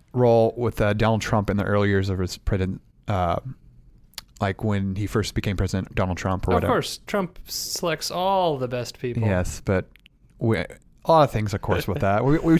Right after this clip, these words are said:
Speaker 1: wouldn't, I don't wanna go into that, but I just wanted to put that out there. He was, and then he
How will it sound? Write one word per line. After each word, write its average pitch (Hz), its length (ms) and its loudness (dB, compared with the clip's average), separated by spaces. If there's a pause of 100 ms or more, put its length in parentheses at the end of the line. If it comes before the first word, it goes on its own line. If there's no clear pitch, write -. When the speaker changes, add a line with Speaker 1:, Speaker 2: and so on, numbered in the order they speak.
Speaker 1:
wouldn't, 185 260 6 (240)
I 165 60 6
don't 190 140 10
wanna 214 160 8
go 196 200 10
into 185 200 6
that, 180 260 8
but 160 80 6
I 160 80 6
just 160 160 0
wanted 151 240 4
to 143 80 2
put 127 200 4
that 113 160 6
out 101 160 2
there. 117 120 2
He 127 120 0
was, 117 380 4
and 107 140 0
then 101 120 0
he 101 240 -2